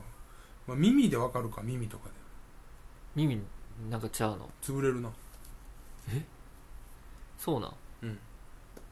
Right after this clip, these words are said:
Speaker 2: 耳潰れんの？
Speaker 1: 潰れる。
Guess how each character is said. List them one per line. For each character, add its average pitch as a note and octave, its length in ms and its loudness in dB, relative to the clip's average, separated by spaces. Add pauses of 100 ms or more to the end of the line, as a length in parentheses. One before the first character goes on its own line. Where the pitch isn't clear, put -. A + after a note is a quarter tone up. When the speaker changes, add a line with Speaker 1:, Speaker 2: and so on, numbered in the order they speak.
(1160)
Speaker 2:
耳 E3+ 180 4
潰 F#3+ 320 0
れ F#3 140 10
ん D#3 100 2
の？ - 160 -4
Speaker 1:
潰 A#2+ 160 -2
れ A2+ 80 0
る。 G#2+ 100 -4